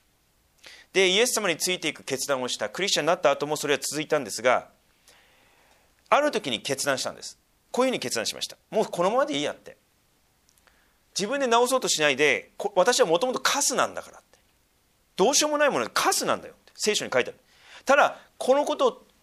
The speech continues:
通して神の栄光を、が現れれば良いっていうふうに祈ったんです。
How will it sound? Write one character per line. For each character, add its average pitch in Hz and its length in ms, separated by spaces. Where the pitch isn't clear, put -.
通 165 140
し - 60
て 131 80
神 302 360
の 190 220
栄 220 220
光 226 200
を、 233 400
が 208 240
現 269 380
れ 285 120
れ 254 80
ば 156 120
良 175 180
い 156 40
っ - 40
て 117 100
い 101 40
う - 20
ふ - 20
う 85 40
に 95 40
祈 107 80
っ - 80
た - 80
ん - 40
で - 60
す。 - 160